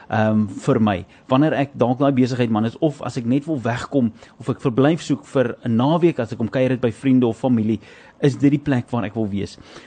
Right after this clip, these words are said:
Maar, ehm, Gerda, baie, baie dankie dat jy kom kuier het vanmiddag. Te laaste woord, hoe kan mense met julle kontak maak? Waar is, eh, is julle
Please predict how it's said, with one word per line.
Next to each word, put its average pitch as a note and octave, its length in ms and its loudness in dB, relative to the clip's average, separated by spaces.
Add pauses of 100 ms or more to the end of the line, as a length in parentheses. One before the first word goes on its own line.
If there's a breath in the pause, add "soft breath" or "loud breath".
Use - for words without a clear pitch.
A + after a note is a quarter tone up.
(240 loud breath)
Maar, D#3+ 200 4 (100)
ehm, C3 360 2
Gerda, E3 420 -4
baie, C3+ 340 2
baie B2+ 260 2
dankie D3+ 320 4
dat B2+ 140 2
jy A#2 160 2
kom A2 220 -2
kuier D3 180 0
het E3 100 -2
vanmiddag. B2+ 280 2 (300 loud breath)
Te F#3+ 100 6
laaste E3 440 2
woord, A2 280 0
hoe C3+ 100 2
kan G#3 180 2
mense D3+ 280 2
met C3 100 2
julle A2 160 0
kontak F#3 420 -2
maak? D3+ 360 -2 (280)
Waar C3+ 480 2
is, C#3 320 -4
eh, A#2+ 380 2
is A2 140 -6
julle A2 360 0